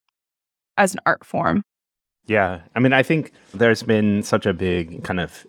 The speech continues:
Speaker 2: excitement and investment in this form, and the majority of the work is displayed and consumed online and on social media and so on.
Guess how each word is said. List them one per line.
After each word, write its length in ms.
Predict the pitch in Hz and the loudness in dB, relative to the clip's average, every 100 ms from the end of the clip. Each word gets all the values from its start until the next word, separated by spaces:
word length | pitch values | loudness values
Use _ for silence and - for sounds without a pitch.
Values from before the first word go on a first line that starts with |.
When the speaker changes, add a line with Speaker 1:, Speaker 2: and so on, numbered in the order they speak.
| - | -14
Speaker 2:
excitement 720 | 107 - 147 131 127 117 110 | -6 0 2 2 2 2 0
and 280 | 73 87 82 | -4 -8 -8
investment 640 | 90 90 90 98 107 101 90 | -8 -2 0 0 0 -2 -2
in 320 | 95 92 82 - | -4 -6 -8 -6
this 360 | 90 - - - | -6 -6 -14 -18
form, 540 | - 107 95 120 143 139 _ _ _ _ | -4 0 2 2 0 -6 _ _ _ _
and 760 | 113 110 104 104 104 101 - - _ _ _ | -2 0 2 0 0 -2 -6 -16 _ _ _
the 140 | 110 113 | -2 0
majority 800 | 113 104 107 113 113 107 104 98 | 2 0 2 2 2 0 -2 -2
of 240 | 101 87 | -4 -2
the 100 | 104 | -2
work 320 | 107 160 - | 2 0 0
is 160 | 98 - | -6 -4
displayed 500 | - 110 156 160 147 | -6 -4 2 2 4
and 160 | 117 | 0
consumed 520 | 95 107 - 98 90 80 | -2 -8 -6 -6 -6 -6
online 640 | 104 139 160 143 131 120 | -4 2 2 2 0 -2
and 160 | 98 87 | -2 -2
on 440 | 85 87 90 80 - | -4 -4 -6 -8 -8
social 320 | - 95 120 | -6 -2 0
media 340 | 143 139 123 | 0 2 2
and 140 | 101 95 | 2 -2
so 160 | 107 | -4
on. 480 | 98 92 87 82 82 | -4 -4 -6 -8 -6